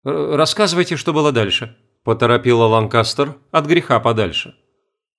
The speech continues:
Старушка отвела укоризненный взгляд от Деккера и сказала. "Я видела,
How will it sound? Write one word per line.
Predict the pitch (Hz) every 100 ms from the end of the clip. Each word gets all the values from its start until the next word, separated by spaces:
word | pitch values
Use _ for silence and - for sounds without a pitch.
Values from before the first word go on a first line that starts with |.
| _ _ _
Старушка | - 139 160 196 160
отвела | 143 127 143
укоризненный | 147 139 135 135 107 131 123
взгляд | 107 95 120 117 -
от | 139 110
Деккера | 104 98 127 160 - _
и | -
сказала. | 156 196 139 98 78 76 _ _ _ _ _ _ _ _ _ _ _ _
"Я | 165 160 151
видела, | 175 190 151 123